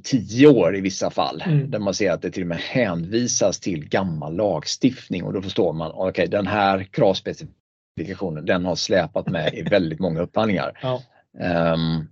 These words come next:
Speaker 1: jag ska inte säga att det är vanligt, men vi ser det i, eh, emellanåt. Och t-, tyvärr, du har rätt i det, Jan. Eh, och det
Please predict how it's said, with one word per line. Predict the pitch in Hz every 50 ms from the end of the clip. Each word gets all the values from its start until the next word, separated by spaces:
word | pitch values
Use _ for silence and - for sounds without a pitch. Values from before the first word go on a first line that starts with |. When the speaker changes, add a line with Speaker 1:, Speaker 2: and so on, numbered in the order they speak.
| _
Speaker 1:
jag | _ - 101
ska | - -
inte | 120 - -
säga | 120
att | 107
det | 101 95
är |
vanligt, | 98 110 135 143 143 135 131 135 143 139
men | 135 131 123
vi | 127 127
ser | - - - 127 98 80 78 71
det | 76 82 80 82 80
i, | - - 92 85 82 80 78
eh, | 78 78 78 73 -
emellanåt. | 92 87 80 78 73 73 76 78 87 98 98 - - -
Och | - 110 104 101
t-, | - - _ _ _ _ _
tyvärr, | - 131 127 123 - - 123 - - - - - - - - - -
du | 127
har | 139 147
rätt | 175 190 190 190 -
i | 185
det, | 156 131 120 113
Jan. | 117 131 147 170 190 185 - - _
Eh, | 143 139 139 143 143 139
och | 139
det | 139